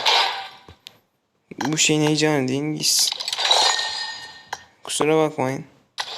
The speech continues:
Hesabımı size göstereyim. Yani güzel bir hesap. Bir, iki, üç, dört, beş, altı, yedi, sekiz, dokuz, on. Şu an dört, on beş, on beş tane destansı var. Ee, kaska da bakak.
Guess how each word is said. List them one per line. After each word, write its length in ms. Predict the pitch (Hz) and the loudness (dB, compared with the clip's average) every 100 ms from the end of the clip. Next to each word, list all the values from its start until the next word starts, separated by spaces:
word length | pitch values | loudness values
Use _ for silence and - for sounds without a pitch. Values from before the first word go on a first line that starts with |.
| - - - - - | -14 -12 -14 -14 -8
Hesabımı 440 | 139 - 139 156 | -2 2 2 2
size 220 | 156 131 | 2 0
göstereyim. 520 | 131 135 - 127 131 - 127 | 0 -2 -4 -2 -2 -6 -4
Yani 220 | 135 135 | 0 0
güzel 340 | 135 143 143 | 0 0 2
bir 60 | 131 | 2
hesap. 300 | 127 - 135 - - - - - - _ - - | 2 2 0 -4 -12 -18 -14 -12 -14 _ -14 -2
Bir, 140 | 131 | -2
iki, 440 | 127 127 135 135 151 | 0 -4 -2 0 0
üç, 300 | - - 151 | -2 0 2
dört, 280 | 143 143 | 2 0
beş, 420 | 139 135 - - - | -2 0 2 0 -4
altı, 360 | - - - - | -10 -10 -12 -12
yedi, 220 | - - - | -12 -12 -12
sekiz, 420 | - - - - | -12 -12 -18 -18
dokuz, 280 | - - - 175 | -18 -20 -20 -20
on. 60 | - - _ - _ _ - - - - | -20 -20 _ -20 _ _ -16 -14 -14 -14
Şu 140 | - 143 | -4 -2
an 120 | 143 | -2
dört, 120 | 139 | 0
on 180 | 143 139 | 0 2
beş, 420 | 143 - - - | 2 4 4 2
on 160 | 139 151 | 0 2
beş 140 | 165 | 4
tane 220 | 160 151 143 | 4 4 2
destansı 520 | 143 143 135 135 131 | 2 2 0 0 -2
var. 320 | 135 - - _ _ - - - - _ - - - - - | -2 -4 -8 _ _ -20 -20 -20 -20 _ -6 -6 -6 -14 -18
Ee, 320 | 73 57 - - - 139 | -16 -14 -16 -18 -18 -12
kaska 400 | - 135 - 143 | -4 -2 0 -2
da 100 | 120 | -2
bakak. 420 | 117 - - - | -4 -10 -16 -18